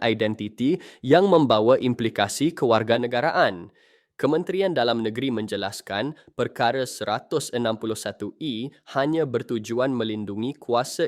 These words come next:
imigresen negeri yang telah diberikan melalui Undang-Undang Persekutuan. Fokusnya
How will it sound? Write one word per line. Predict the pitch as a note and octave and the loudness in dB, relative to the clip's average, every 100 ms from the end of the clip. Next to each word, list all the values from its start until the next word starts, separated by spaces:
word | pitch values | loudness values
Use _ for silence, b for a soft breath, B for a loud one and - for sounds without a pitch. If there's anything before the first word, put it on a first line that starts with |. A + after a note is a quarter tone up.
| B2 | -2
imigresen | A2+ G#2 A2 - G#2+ | -4 -2 -4 -4 -6
negeri | G2+ G2 G#2 C#3 E3 - | -6 -8 -6 -6 -8 -6
yang | B2 C#3+ | 0 0
telah | E3 C#3+ C3 | 0 0 0
diberikan | A#2 G#2 G#2+ G#2 - C3+ | -2 -4 -4 -4 -2 -2
melalui | A#2 G#2+ G#2 G#2+ C3+ | 0 -2 -4 -4 -4
Undang-Undang | B2 G#2 G2+ G2+ G#2+ B2 A#2+ | -4 -4 -6 -6 -4 -4 -4
Persekutuan. | A2 C3 C#3+ C#3+ F#3+ C3+ G2 F#2 b b b | -8 -8 -8 -2 2 2 0 -8 b b b
Fokusnya | - A2+ - A2 G2 A2+ A#2 | 0 0 0 -4 -4 -4 -4